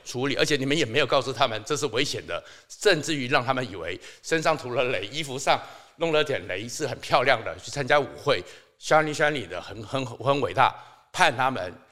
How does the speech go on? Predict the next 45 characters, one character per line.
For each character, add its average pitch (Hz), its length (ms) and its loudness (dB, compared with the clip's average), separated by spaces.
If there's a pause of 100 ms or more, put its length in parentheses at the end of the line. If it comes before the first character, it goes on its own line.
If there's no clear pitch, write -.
(140)
你 113 100 -20
们 123 160 -4
企 147 240 0
业 127 220 0
是 120 200 -6
输 113 300 -6
了， 101 180 -4 (280)
你 113 80 -14
们 131 100 -6
企 170 220 0
业 165 100 4
要 143 100 8
每 120 200 -2
个 113 100 -4
人 127 140 2 (100)
赔 - 160 2
女 139 180 -2
工， 117 300 0 (300)
每 127 180 -4
个 135 140 4
人 131 200 6
一 120 120 -2
万 160 180 8
美 101 140 -6
元。 85 260 -8 (300)
那 208 100 6
那 214 180 4
一 156 100 -2
万 165 180 4
美 113 80 -4
元 120 140 -2
换 156 160 -4
到 135 100 0
今 135 220 -6
天 139 160 -2
的 107 80 -6
话， 104 100 -4
大 113 120 -2
概 117 80 -4
是 113 180 -8
十 - 240 -12
四 - 160 -10
万 127 180 0
美 76 140 -12
元。 76 180 -12